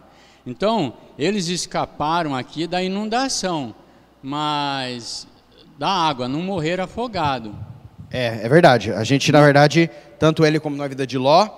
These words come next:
Speaker 2: nós não sabemos, a Bíblia não nos faz questão de nos dizer como foi detalhes do final da vida deles. Mas a figura, irmão Beto,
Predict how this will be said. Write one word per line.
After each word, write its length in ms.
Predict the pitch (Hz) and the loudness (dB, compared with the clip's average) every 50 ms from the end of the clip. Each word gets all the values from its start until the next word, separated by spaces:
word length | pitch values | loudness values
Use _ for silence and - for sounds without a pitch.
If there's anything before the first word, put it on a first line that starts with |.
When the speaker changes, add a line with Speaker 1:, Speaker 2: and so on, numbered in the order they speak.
| - - - - - - | -20 -20 -20 -20 -20 -14
Speaker 2:
nós 180 | 135 139 135 | -14 -12 -10
não 120 | 147 156 170 | -10 -10 -6
sabemos, 640 | - - 165 143 151 151 160 165 156 - - - - _ _ _ _ | -2 -2 -2 -2 -2 -4 -6 -8 -8 -10 -14 -16 -18 _ _ _ _
a 100 | - 160 | -10 -6
Bíblia 260 | 156 156 160 160 165 | -4 -2 -2 -2 -2
não 120 | 170 170 170 | -4 -4 -6
nos 200 | 180 175 - - | -6 -8 -8 -6
faz 200 | 180 170 160 - | -6 -6 -6 -8
questão 380 | - 175 151 - 170 160 160 | -12 -12 -12 -12 -12 -12 -12
de 100 | 143 147 | -12 -10
nos 160 | 156 160 156 | -10 -12 -10
dizer 400 | 131 143 143 123 151 147 151 156 147 - _ _ _ _ _ | -12 -12 -12 -10 -10 -8 -10 -10 -14 -18 _ _ _ _ _
como 200 | - 147 147 143 | -14 -12 -12 -10
foi 200 | - 160 147 143 - _ _ _ _ _ _ _ _ | -10 -10 -10 -10 -12 _ _ _ _ _ _ _ _
detalhes 520 | _ - 147 147 - 175 165 170 165 156 143 | _ -10 -10 -4 -2 0 0 0 -2 -6 -10
do 80 | 160 | -10
final 240 | 147 - 160 147 147 | -10 -8 -6 -6 -4
da 80 | 147 151 | -6 -6
vida 200 | 139 147 156 156 | -6 -6 -6 -6
deles. 460 | 151 147 135 120 107 95 - - - _ _ _ _ _ _ | -4 -6 -8 -10 -12 -14 -16 -18 -20 _ _ _ _ _ _
Mas 420 | - 151 160 165 165 160 - - - - | -10 -6 -4 -4 -4 -4 -6 -10 -8 -6
a 80 | 180 175 | -8 -6
figura, 640 | - - 208 175 143 202 269 285 240 180 139 123 - - - - _ _ _ - _ _ _ _ _ _ | -6 -6 -8 -8 -8 -8 -8 -6 -4 -4 -6 -6 -10 -18 -20 -20 _ _ _ -20 _ _ _ _ _ _
irmão 160 | - 143 139 139 | -10 -8 -6 -4
Beto, 260 | 143 139 135 - | -6 -6 -6 -8